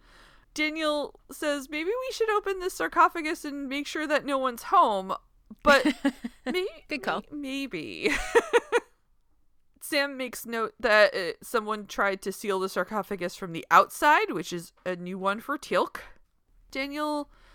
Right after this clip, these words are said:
Speaker 1: says that Kerensky's team must have tried to cut it open with a blowtorch. Jack <laughs> tells them to open it up, and Daniel's like, "There's no button." <laughs> Jack then takes a knife and sticks it between the two parts that would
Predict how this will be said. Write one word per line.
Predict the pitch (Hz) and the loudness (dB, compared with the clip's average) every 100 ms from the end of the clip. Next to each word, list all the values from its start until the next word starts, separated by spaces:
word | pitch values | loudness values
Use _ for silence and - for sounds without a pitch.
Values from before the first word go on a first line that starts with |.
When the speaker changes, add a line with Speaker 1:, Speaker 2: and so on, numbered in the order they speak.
| _ - _ _ _ | _ -20 _ _ _
Speaker 1:
says | - 233 277 | -6 -4 0
that | 269 - | 0 0
Kerensky's | 285 240 262 - 269 | -4 -4 -4 -8 -8
team | - 254 | -6 -6
must | 233 - | -6 -8
have | 254 | -6
tried | 302 233 | -2 -2
to | 226 | 2
cut | 294 | 2
it | 240 247 | 4 4
open | 247 269 | 4 2
with | 240 247 | -6 -6
a | |
blowtorch. | 233 208 214 214 214 370 - _ | 0 2 2 0 0 -2 -10 _
Jack | 277 214 - | 6 6 4
<laughs> | 240 | -8
tells | - 247 - | 0 0 4
them | 381 302 | 0 2
to | 269 | 4
open | - 233 220 | 4 2 0
it | 190 | 4
up, | 214 269 | 4 4
and | 233 214 | -2 -6
Daniel's | 208 214 226 233 | -4 -2 0 0
like, | 226 269 _ - - - | -2 -2 _ -20 -20 -16
"There's | - 359 | -6 -2
no | 339 | 0
button." | 302 320 370 330 - 311 | 4 6 6 4 4 2
<laughs> | - - - - - - - | -2 -14 -18 -20 -20 -20 -2
Jack | 415 403 427 415 | 8 8 8 2
then | 440 359 285 | 0 0 -6
takes | - 311 - | -6 -6 -6
a | 311 | -6
knife | 254 254 294 - - - | -4 -4 -6 -10 -20 -8
and | 240 233 233 226 208 | -4 -4 -4 -8 -12
sticks | - 262 - | -12 -12 -6
it | 277 240 | -6 -6
between | 247 277 247 233 | -8 -8 -8 -10
the | |
two | 214 254 226 | -12 -12 -4
parts | - 202 - | 0 0 -2
that | 226 185 | -2 0
would | 202 180 | -2 -4